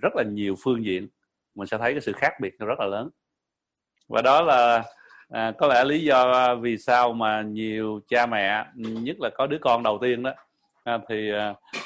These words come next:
rất là thích thú và cho rằng con của mình á, nó là một, à, cái đứa con rất là đặc biệt. À, đó,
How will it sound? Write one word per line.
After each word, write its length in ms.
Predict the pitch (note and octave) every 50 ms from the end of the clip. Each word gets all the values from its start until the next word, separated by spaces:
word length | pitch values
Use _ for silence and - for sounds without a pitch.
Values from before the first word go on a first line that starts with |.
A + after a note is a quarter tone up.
| - - -
rất 100 | D#3+ E3+
là 60 | - -
thích 100 | F3 - E3+
thú 380 | D#3+ E3 D#3+ F#3 B3 B3 D3+ C3
và 140 | A#2 G#2+ G#2
cho 240 | - - A#2 A#2
rằng 220 | A2+ A#2 A2 G#2+ G#2 -
con 260 | B2+ A#2+ A#2 A#2 A2+
của 80 | B2
mình 280 | B2 B2 A2+ G#2+ G#2+ G#2
á, 180 | A2 A#2 B2 B2
nó 160 | A#2+ A#2+ B2 B2
là 120 | A#2+ A2+
một, 320 | G#2+ G#2+ G#2 G#2 G2+ -
à, 300 | - A2+ A2+ A2+ A2+ A2 G#2+ - _ - - - _ _ _ -
cái 260 | B2+ B2 B2 B2 B2 A#2 A#2 A2+ A2+ A2+ A#2
đứa 100 | B2+ C#3
con 240 | C3+ C3 A#2 A#2 A2+
rất 160 | A2 C#3+ - C#4+
là 80 | - A#2+
đặc 100 | A#2 - -
biệt. 180 | A2+ A2 A2+ A2 - _ _ _ -
À, 280 | B2+ A2+ A2 A2 G#2+ A2 A2 G#2+ _ _ _ _ _ _ _ _ _ _ _ _ -
đó, 100 | B2 A#2+